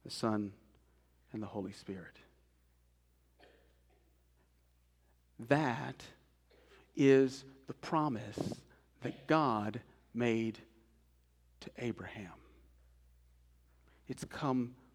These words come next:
full circle. What God says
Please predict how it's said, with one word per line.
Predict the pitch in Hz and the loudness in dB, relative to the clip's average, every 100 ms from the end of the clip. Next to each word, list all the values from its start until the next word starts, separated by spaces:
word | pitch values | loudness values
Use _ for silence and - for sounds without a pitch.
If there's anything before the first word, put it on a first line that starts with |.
| _ | _
full | - - 135 135 | -18 -8 -6 -6
circle. | - - 101 - - - _ _ _ _ _ _ _ _ _ _ _ _ _ _ _ _ _ _ _ _ _ - | -8 -8 -8 -10 -18 -18 _ _ _ _ _ _ _ _ _ _ _ _ _ _ _ _ _ _ _ _ _ -6
What | - 131 | 4 4
God | - 143 135 | 8 8 8
says | - 147 143 139 - | 6 8 8 8 -2